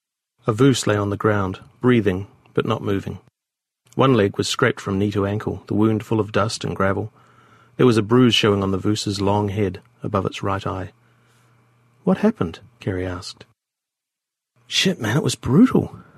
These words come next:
Steve said. "This guy was way out in front, but he tripped on something and went down, and then the other Voos." "They just ran right over him," said Carl, earning a glare from Steve. "Bastards didn't even stop to see if he was okay." There wasn't any conscious thought in it.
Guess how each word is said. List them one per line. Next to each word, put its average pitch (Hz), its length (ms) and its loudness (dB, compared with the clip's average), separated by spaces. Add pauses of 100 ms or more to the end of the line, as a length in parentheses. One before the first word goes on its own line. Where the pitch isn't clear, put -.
Steve - 300 -4
said. - 300 -8 (360)
"This - 140 2
guy 156 180 4
was 123 160 6
way 117 360 2
out 95 140 -4
in 95 80 -8
front, 98 280 -6 (340)
but 120 100 4
he 110 80 2
tripped - 280 0
on 95 140 0
something - 260 -6
and 98 100 -2
went 123 180 0
down, 123 240 0
and 101 100 2
then 139 120 6
the 120 120 4
other 147 160 4
Voos." 98 380 0 (560)
"They 180 100 2
just 269 240 4
ran 151 180 6
right 117 160 4
over 156 300 4
him," 90 100 0
said - 240 -8
Carl, - 320 -10 (220)
earning 98 240 0
a 92 40 -4
glare 95 280 0
from 98 180 -8
Steve. - 420 -6 (440)
"Bastards - 400 -4
didn't 120 220 -2
even 104 200 -2
stop - 340 -4
to - 60 -12
see 123 180 -2
if 120 80 -2
he 117 100 0
was 107 120 -2
okay." 120 500 -2 (1300)
There 135 120 6
wasn't 123 260 4
any 101 140 0
conscious - 400 -6
thought 104 300 -2
in 101 80 -8
it. - 140 -18